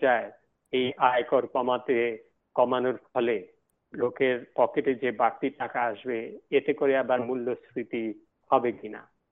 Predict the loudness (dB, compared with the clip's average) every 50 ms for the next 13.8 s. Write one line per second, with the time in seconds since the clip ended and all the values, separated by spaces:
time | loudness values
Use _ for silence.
0 | _ _ -2 2 4 6 6 6 6 4 0 -2 -4 -2 0 0 0 0 -2 -2
1 | -2 0 0 0 -2 -6 -14 -18 -20 _ _ _ -10 -10 -8 -4 2 4 4 4
2 | 4 0 -4 -4 -4 -6 -6 -6 -6 -8 -12 _ _ _ _ _ _ _ _ _
3 | _ -6 -6 -4 -2 -2 -2 0 0 -2 -2 -4 -6 -6 -4 -4 -4 -6 -4 -2
4 | -2 -2 0 0 0 0 -2 -2 -4 -4 -4 -4 -12 -18 _ _ _ _ _ _
5 | -16 -6 -2 2 2 2 2 2 0 2 2 2 0 -2 -4 -2 0 2 4 6
6 | 6 4 4 -2 -6 -6 -2 0 0 0 2 0 0 -4 -6 -2 0 0 0 0
7 | -2 -4 -4 -4 -6 -10 -6 -6 -6 -6 -4 -2 -2 -2 -2 -4 -8 _ _ _
8 | _ _ _ _ -8 -6 -2 -2 0 -2 -2 -2 -2 -2 -2 0 -2 -2 -2 -2
9 | -6 -8 -6 -8 -8 -6 -4 -6 -6 -4 -6 -10 -6 -2 -2 -2 0 -2 -2 -6
10 | -4 -4 -4 -4 -4 -4 -6 -6 -8 -16 -14 -12 -14 -14 _ -14 -14 -12 -10 -8
11 | -8 -8 -8 -8 -10 -10 -10 -10 -10 -10 -10 -12 -12 -4 0 2 2 2 0 -4
12 | -8 -20 _ _ _ -4 0 0 2 2 2 0 0 0 -2 -4 -6 -8 -10 -6
13 | -4 -4 -4 0 0 0 0 0 -2 -2 -2 -2 -2 -4 -6